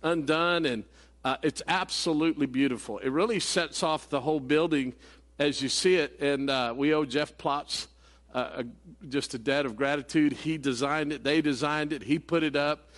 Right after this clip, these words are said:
He's probably mad at me for saying anything about it. And, uh, but they just did that, and it, it's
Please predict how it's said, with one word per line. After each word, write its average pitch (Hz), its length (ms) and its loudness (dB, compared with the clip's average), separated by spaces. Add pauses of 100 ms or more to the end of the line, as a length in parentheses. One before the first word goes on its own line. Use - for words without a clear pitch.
(200)
He's 127 140 -4
probably 147 280 0
mad 147 260 0
at 143 160 -4
me 135 100 -2
for 117 140 -10
saying 147 300 -2
anything 143 320 -4
about 139 340 0
it. 156 200 -2
And, 127 300 -2
uh, 120 220 -2 (420)
but 147 300 0
they 147 140 4
just 170 320 -2
did 151 240 0
that, 147 280 0
and 120 180 -4
it, 117 140 -6
it's 131 300 -6